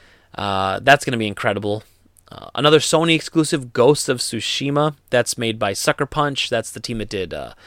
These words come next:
Infamous most recently, except this is, like, a samurai. A-, and there's been so many good, like, samurai, like, Japanese historical games lately. It's just, oh, this has all been good. Um, we've got Animal,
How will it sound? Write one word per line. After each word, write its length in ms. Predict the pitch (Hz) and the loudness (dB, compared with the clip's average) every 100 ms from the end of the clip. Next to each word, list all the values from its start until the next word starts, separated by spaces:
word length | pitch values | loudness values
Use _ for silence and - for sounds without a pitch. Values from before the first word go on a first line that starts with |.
| - - | -20 -8
Infamous 640 | - 127 - 180 208 - - _ - - - _ - | -4 -2 0 0 -2 -8 -12 _ -20 -20 -20 _ 4
most 280 | 160 - | 6 6
recently, 420 | 180 170 185 196 - | 2 2 0 0 0
except 300 | 123 - 123 | 0 0 0
this 80 | 131 | 0
is, 80 | |
like, 140 | 123 101 | -2 -2
a 20 | |
samurai. 640 | - 120 123 135 131 131 - | -2 0 2 2 2 0 -2
A-, 160 | 117 | -4
and 140 | 131 156 | 0 2
there's 100 | 156 | 2
been 120 | 165 | 0
so 200 | - 214 | 2 2
many 160 | 302 | 2
good, 280 | 202 139 165 | 2 4 4
like, 240 | 143 110 - | 2 -2 -4
samurai, 600 | - 117 135 135 131 135 | -4 -2 2 4 4 2
like, 240 | 107 107 - 110 | 0 -4 -12 -4
Japanese 800 | - 117 - 117 113 110 113 | 2 2 2 -4 -2 -4 -6
historical 640 | - 113 - 101 117 - 117 | -8 -6 -2 0 0 0 -2
games 420 | 107 95 123 135 | -2 -4 -4 0
lately. 240 | 147 160 | 2 2
It's 120 | 139 110 | 0 -4
just, 100 | - | 0
oh, 140 | 143 120 | 0 0
this 140 | 95 | -4
has 60 | - | -4
all 200 | 123 131 | 0 0
been 180 | 98 92 | -2 -4
good. 300 | 101 85 - _ _ _ - - - - - - | -4 -4 -10 _ _ _ -20 -20 -20 -20 -18 -4
Um, 500 | 107 101 98 95 98 _ _ _ _ _ _ - - | -2 0 -2 -6 -12 _ _ _ _ _ _ -20 -2
we've 160 | 151 147 | 0 6
got 180 | 151 - | 4 6
Animal, 360 | 127 160 185 | 2 4 4